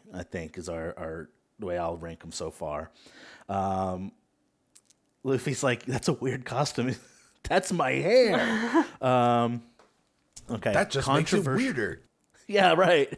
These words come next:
Speaker 1: <laughs> So, controversial take. That dog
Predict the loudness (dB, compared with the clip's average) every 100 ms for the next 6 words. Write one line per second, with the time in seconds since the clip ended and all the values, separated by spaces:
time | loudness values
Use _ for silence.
0 | -12 -16 -14 -18 -16 -16 -14 -4 -2 -2
1 | -2 -4 -2 -2 -2 0 -4 -4 -6 -6
2 | -14 _ _ _ _ _ _ _ -20 _
3 | 0 2 2 2 4 4 2